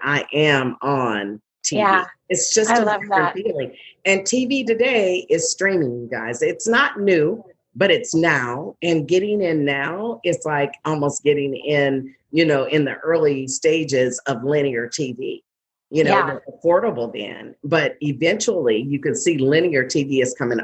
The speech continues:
Speaker 1: over to streaming because why? That's how people are ingesting information now.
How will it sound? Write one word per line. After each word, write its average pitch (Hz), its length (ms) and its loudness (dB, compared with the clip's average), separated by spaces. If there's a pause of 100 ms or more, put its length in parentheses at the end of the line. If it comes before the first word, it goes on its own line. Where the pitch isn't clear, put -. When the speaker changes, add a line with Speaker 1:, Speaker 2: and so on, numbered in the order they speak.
Speaker 1:
over 214 280 4
to 208 140 -2
streaming 180 680 -2 (300)
because 196 500 -2
why? 190 540 -4
That's 214 260 0
how 262 160 -4
people 208 320 -2
are 175 280 2 (220)
ingesting 175 840 0
information 165 720 -6
now. - 140 -14